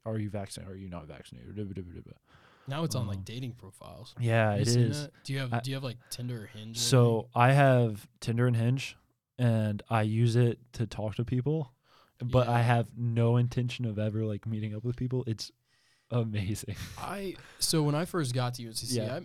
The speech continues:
Speaker 2: I, I made a Tinder.
Speaker 1: Okay.
Speaker 2: And I, I matched with a lot of people, but it always turned out to be bots.
Speaker 1: Mm-hmm.
Speaker 2: And it was like the, "Hey, where are you loca-," like,
Speaker 1: Yeah.
Speaker 2: "Add me on Snapchat." So I would do
Speaker 1: Yeah.
Speaker 2: that. And then it's like, "Hey, where are you located? Buy my content."
Speaker 1: Yeah.
Speaker 2: Like, I do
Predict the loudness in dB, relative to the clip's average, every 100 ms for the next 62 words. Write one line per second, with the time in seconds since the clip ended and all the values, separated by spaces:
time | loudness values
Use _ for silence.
0 | -8 -6 -6 -8 -10 -12 -14 -14 -16 -12
1 | -10 -8 -10 -12 _ _ _ _ -10 -6
2 | -8 -10 -14 -10 -6 -6 -6 -6 -4 -6
3 | -8 -12 -12 -12 -14 _ -8 -6 -10 -18
4 | -14 -6 -2 -2 -4 -8 -10 -6 -6 -8
5 | -12 -18 -14 -10 -10 -10 -12 -4 0 2
6 | 2 0 -2 -4 -6 -8 -10 -16 _ -6
7 | -4 -2 -4 -4 -4 -4 -4 -6 -8 -10
8 | -4 -4 -2 -4 -4 -4 -6 -6 -6 -6
9 | -4 -6 -2 2 4 4 2 0 -2 -6
10 | -8 -12 _ _ _ -2 0 -2 -4 -4
11 | -4 -6 -6 -4 -4 -4 -4 -4 -4 -4
12 | -6 -6 -4 0 2 4 4 2 0 -4
13 | -12 -8 -6 -6